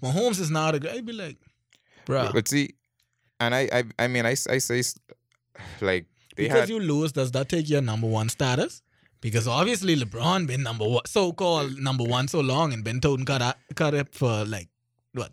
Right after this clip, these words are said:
Speaker 1: seventeen years? Well, he went three out
Speaker 2: Yeah.
Speaker 1: of the seventeen, but I don't think because you lose, especially in the
Speaker 2: Yeah.
Speaker 1: ultimate team sport where your team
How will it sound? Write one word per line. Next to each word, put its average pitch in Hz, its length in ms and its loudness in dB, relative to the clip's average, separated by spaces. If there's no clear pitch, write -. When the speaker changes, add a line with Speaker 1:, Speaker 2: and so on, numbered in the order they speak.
Speaker 1:
seventeen 127 640 0
years? 123 480 -6
Well, 101 240 -2
he 143 120 -2
went 135 200 0
three 165 140 2
out - 60 4
Speaker 2:
Yeah. 78 60 0
Speaker 1:
of 73 60 -4
the 98 60 -6
seventeen, 117 600 0
but 98 140 -8
I 160 120 -2
don't 247 180 0
think 214 200 0
because 151 300 0
you 151 120 0
lose, 135 720 0
especially 214 420 -2
in 170 80 2
the 92 120 2
Speaker 2:
Yeah. 78 100 -2
Speaker 1:
ultimate 185 440 0
team 175 200 0
sport 147 320 2
where 131 300 0
your 139 180 4
team 233 600 0